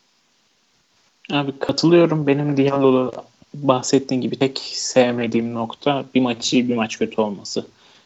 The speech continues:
Yani hani güvenemiyorsun. Ee, sabit değil aldığı rebound. Bir maç on altı rebound çekiyor, bir maç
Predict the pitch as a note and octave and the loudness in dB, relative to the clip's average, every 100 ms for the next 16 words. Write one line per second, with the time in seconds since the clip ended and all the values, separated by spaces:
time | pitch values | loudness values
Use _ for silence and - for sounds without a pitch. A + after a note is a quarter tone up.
0 | _ A#2+ A#2+ A#2+ A#2+ B2 B2+ B2+ B2 - | _ 0 0 -2 -6 -4 -2 -2 -4 -10
1 | _ _ _ _ _ _ _ _ _ _ | _ _ _ _ _ _ _ _ _ _
2 | _ C3 C3 C#3+ C3+ B2 G#2+ - A2 - | _ 4 6 4 4 2 -2 -8 -10 -14
3 | _ _ _ _ _ C#4 - B2 A#2+ A2+ | _ _ _ _ _ -20 -18 -12 -6 -2
4 | A2+ A2+ A2 G#2+ A2 A#2+ - - A#2+ A#2 | 0 0 -2 -4 -6 -8 -10 -2 0 0
5 | C3 B2+ A2+ A2 A2 A#2 G#2+ A2 G#2 B2+ | 0 4 4 4 0 -2 -2 -4 -4 -2
6 | C3+ C3+ C#3 C3+ C3 B2+ B2 A#2+ A2+ - | 0 2 2 4 0 -2 -4 -4 -4 -6
7 | A#2+ - D3+ C#3 B2 B2+ C#3 - | -6 0 0 0 -4 -4 -6 -10